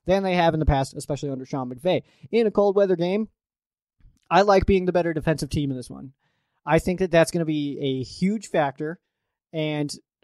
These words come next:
I, I honestly, guys, I don't like saying it, but I feel pretty good about this game. I, I, I feel good about the matchup, especially, uh, the Rams' defense versus their offense. I, I'm not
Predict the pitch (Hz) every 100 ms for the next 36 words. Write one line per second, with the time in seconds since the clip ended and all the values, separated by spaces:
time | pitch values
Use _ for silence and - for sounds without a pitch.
0 | _ 151 156 - 156 185 208 196 220 233
1 | 233 226 220 180 156 240 262 208 - 156
2 | 147 165 202 143 151 226 311 285 247 139
3 | 143 170 135 135 127 139 143 123 - 135
4 | 123 147 156 147 - 240 233 175 180 175
5 | 170 160 151 143 - 147 - 151 - 202
6 | - 208 202 - 170 156 - 160 143 156
7 | 165 160 127 156 147 135 123 117 - -
8 | 143 143 151 123 139 135 123 127 - 127
9 | 123 - 147 143 170 185 220 247 -